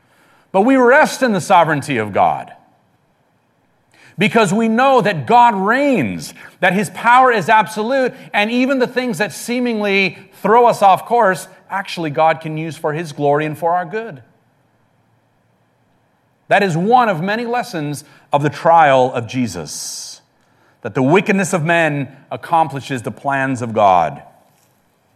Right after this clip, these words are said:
And in closing, I simply want to say, may we see every tragedy, every painful experience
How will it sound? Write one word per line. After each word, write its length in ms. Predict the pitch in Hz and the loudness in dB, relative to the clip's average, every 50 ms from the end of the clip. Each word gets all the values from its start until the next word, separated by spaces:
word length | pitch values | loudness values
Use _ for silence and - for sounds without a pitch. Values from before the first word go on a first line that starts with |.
| _ _ _ _ _ _ _ _ _ _ _ _ _ _ _ _ _ _ _ _ _ _ | _ _ _ _ _ _ _ _ _ _ _ _ _ _ _ _ _ _ _ _ _ _
And 120 | - 139 139 | -6 -6 -4
in 100 | 135 127 | -4 -6
closing, 460 | - - 165 170 175 151 156 156 147 | -2 -2 0 0 0 -2 -4 -2 -2
I 80 | 139 127 | -4 -4
simply 340 | - - 156 151 143 - | -4 -6 -8 -6 -6 -6
want 220 | 139 127 131 127 127 | -6 -4 -4 -4 -6
to 40 | 117 | -8
say, 520 | 123 - 135 120 117 113 110 104 - - _ _ _ _ _ _ _ _ _ | -6 -4 -2 -2 0 -2 -2 -4 -8 -12 _ _ _ _ _ _ _ _ _
may 460 | - 120 135 151 175 202 226 233 240 | -12 -8 -6 -4 -2 -2 -2 -2 -2
we 600 | 226 185 170 175 190 196 202 214 214 208 196 175 - 208 | -2 -2 -2 -2 -2 -2 -2 -2 -4 -4 -4 -6 -10 -16
see 540 | 190 - - - - - 190 180 175 175 175 - | -20 -20 -18 -16 -10 -8 -6 -6 -6 -6 -6 -2
every 500 | 180 196 220 226 240 233 196 202 247 220 | 0 0 2 0 0 -4 -6 -8 -10 -10
tragedy, 840 | - - - - 220 226 220 180 147 160 123 117 98 87 80 76 - _ _ _ _ _ _ _ _ _ _ | -10 -12 -10 -8 -6 -6 -6 -6 -6 -8 -8 -8 -8 -10 -12 -14 -18 _ _ _ _ _ _ _ _ _ _
every 520 | 180 175 190 220 233 220 180 214 240 226 - | 0 0 2 2 0 -2 -4 -4 -4 -6 -6
painful 800 | - - - - 180 185 202 214 214 208 190 - 208 202 190 | -8 -14 -14 -12 -10 -8 -6 -6 -6 -6 -6 -6 -4 -4 -4
experience 1040 | 185 165 - - - - 180 175 170 165 135 107 104 98 95 104 - - - - - | -4 -6 -8 -12 -12 -10 -8 -6 -4 -4 -4 -4 -6 -8 -10 -10 -12 -12 -12 -14 -16